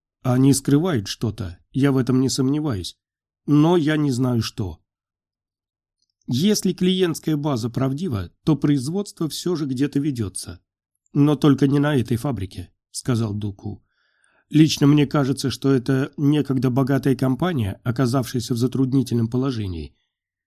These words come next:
перераспределила работы, которые когда-то выполняла сама,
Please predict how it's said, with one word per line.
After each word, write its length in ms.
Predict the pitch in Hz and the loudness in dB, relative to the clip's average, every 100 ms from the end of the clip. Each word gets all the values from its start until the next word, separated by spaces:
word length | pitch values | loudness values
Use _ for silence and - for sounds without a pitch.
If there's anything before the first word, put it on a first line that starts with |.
| _ - | _ 8
перераспределила 1000 | 180 170 170 - 170 165 180 165 123 120 | 8 10 4 0 -4 -4 0 2 2 0
работы, 420 | 135 165 202 165 | -2 -2 -4 -4
которые 400 | - 147 165 143 | -2 -2 2 0
когда-то 500 | - 139 127 165 165 | 0 -2 0 -2 0
выполняла 540 | 131 123 127 135 131 131 | -2 0 0 0 0 -4
сама, 500 | - 156 113 82 | -4 -4 -2 -4